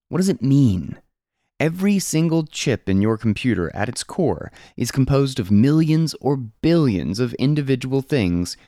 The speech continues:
called logic gates. These little devices take either one or two bits of information, a one or a zero,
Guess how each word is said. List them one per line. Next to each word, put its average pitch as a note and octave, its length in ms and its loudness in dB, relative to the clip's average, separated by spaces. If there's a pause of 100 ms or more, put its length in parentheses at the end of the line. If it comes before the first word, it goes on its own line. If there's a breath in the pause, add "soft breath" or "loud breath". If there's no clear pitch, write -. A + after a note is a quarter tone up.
(140 soft breath)
called C3+ 400 -2 (120)
logic G#2+ 580 -2
gates. C#2 560 -8 (880)
These E3 300 2
little F#3+ 260 0
devices C3+ 640 0
take - 380 -4
either D#3 320 2
one D3+ 320 2
or D3 240 0
two D3 400 -2
bits B2 500 -2
of C3 140 -4
information, A#2 760 -2
a F2+ 60 -4
one G2 260 0
or A2 140 0
a G#2 80 -2
zero, F2+ 420 -2